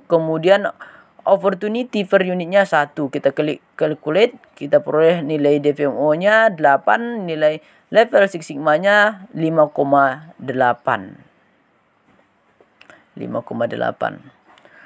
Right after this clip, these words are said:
Kemudian di sini berikutnya yang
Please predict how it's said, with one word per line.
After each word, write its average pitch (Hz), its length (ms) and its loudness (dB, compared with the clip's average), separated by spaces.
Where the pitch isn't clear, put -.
Kemudian 233 580 2
di 226 80 -2
sini 233 320 -2
berikutnya 208 800 2
yang 190 240 -2